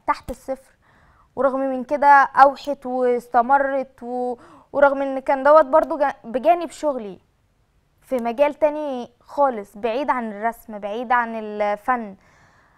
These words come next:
ورغم من كده استمريت وفضلت مستمرة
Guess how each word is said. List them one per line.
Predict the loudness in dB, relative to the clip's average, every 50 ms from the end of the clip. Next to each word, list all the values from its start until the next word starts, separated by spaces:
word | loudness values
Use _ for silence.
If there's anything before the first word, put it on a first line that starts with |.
| _ _ _ _ _ _ _ -2
ورغم | -2 0 0 -2
من | -4 -6 -6
كده | -4 -2 0 0 0
استمريت | -2 -2 -4 -4 -2 -2 -4 -4 -4 -4 -4 -4 -6 -6 -8
وفضلت | -8 -6 -4 -4 -4 -6 -4 -4 -4 -4 -4 _ -8
مستمرة | -6 -6 -8 -10 -8 _ -8 -6 -6 -8 -8 -8 -8 -8 -8 -8